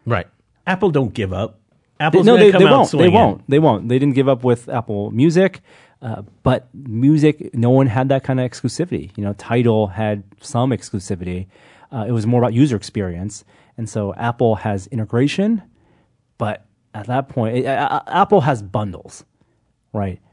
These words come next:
Speaker 3: Apple has potential to
Speaker 1: Right.
Speaker 3: do an all, a bundle that gives you, you know, extra iCloud storage, T V. You know, they can do the Amazon Prime way to, to, to kinda, to, um,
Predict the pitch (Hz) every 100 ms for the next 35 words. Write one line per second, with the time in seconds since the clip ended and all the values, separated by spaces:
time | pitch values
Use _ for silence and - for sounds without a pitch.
0 | _ 131 151 151 135 127 117 - 123 120
1 | 110 107 - 110 101 - _ _ 110 113
2 | 107 - 139 160 156 120 - - 117 120
3 | 151 151 139 123 120 127 107 101 107 104
4 | 101 98 _ _ - 110 101 - 147 -
5 | 147 131 139 139 135 113 - - 113 95
6 | 82 82 - - - 165 139 151 135 113
7 | - - 135 160 180 156 139 143 143 139
8 | 117 117 110 - 104 90 87 73 - 101
9 | _ - 113 - 104 92 92 - 107 101
10 | 95 - - _ _ _ _ - 123 95
11 | 98 92 90